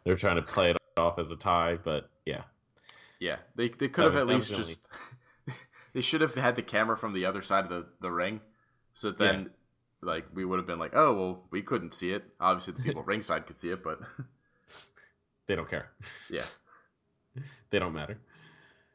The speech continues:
Speaker 2: Like, that, that would have been the smartest, easiest solution, just be like, "Oh, well, yeah, we couldn't see it from over here, so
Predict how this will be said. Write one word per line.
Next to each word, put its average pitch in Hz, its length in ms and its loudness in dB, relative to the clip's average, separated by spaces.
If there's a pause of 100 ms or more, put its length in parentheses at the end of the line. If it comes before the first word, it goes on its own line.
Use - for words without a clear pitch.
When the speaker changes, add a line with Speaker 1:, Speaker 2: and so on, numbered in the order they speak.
(880)
Speaker 2:
Like, 110 280 0
that, 123 260 4
that 120 160 8
would 104 100 6
have 98 80 2
been 95 140 0
the 92 60 -4
smartest, 90 420 2
easiest 90 380 -6
solution, 85 400 -6
just - 240 -12
be 85 100 -6
like, 78 180 -2
"Oh, 127 200 4
well, 95 300 -2 (300)
yeah, 95 120 0
we 92 80 0
couldn't 135 240 -2
see 151 160 2
it 135 80 0
from 113 140 0
over 98 140 0
here, 92 300 -4
so 90 400 0